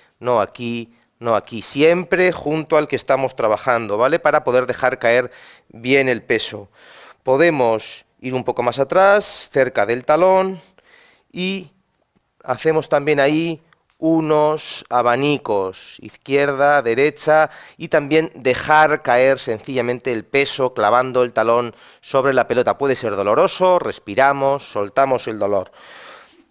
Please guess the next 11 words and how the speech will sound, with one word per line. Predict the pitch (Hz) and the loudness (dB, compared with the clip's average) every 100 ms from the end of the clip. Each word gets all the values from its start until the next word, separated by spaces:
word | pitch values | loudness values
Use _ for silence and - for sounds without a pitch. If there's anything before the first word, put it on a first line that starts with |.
| _ _ _ _ | _ _ _ _
Por | 160 | 2
último, | 175 202 151 123 110 98 92 | 2 2 0 0 2 0 -4
podemos | - 127 143 135 | 0 2 2 0
trabajar | 139 127 131 156 139 110 - | 2 2 4 4 4 2 -2
todo | 156 151 135 | 2 2 4
el | 123 | 4
arco | 120 117 131 | 2 2 -2
interno, | 131 - 196 208 214 226 247 226 175 _ _ _ _ _ _ _ _ _ _ _ _ | -2 2 2 4 4 4 2 0 -12 _ _ _ _ _ _ _ _ _ _ _ _
haciendo | - - 156 156 | -10 -4 -2 0
movimientos | 139 135 143 143 104 98 | -2 -2 -2 -2 -2 -2
adelante | 113 120 147 147 117 - 92 87 82 85 | 0 4 4 2 -2 -8 -8 -6 -8 -14